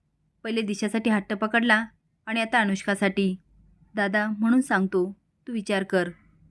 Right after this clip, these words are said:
आदित्य म्हणतो, "चला." हॉलमध्ये अनुष्का आणि दामिनी बसलेले असतात. आदित्य अनुष्कासमोर जातो आणि म्हणतो,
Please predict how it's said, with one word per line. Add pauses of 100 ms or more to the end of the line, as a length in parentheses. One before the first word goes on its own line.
(360)
आदित्य
म्हणतो,
"चला." (440)
हॉलमध्ये
अनुष्का (500)
आणि
दामिनी
बसलेले
असतात. (840)
आदित्य
अनुष्कासमोर
जातो (300)
आणि
म्हणतो,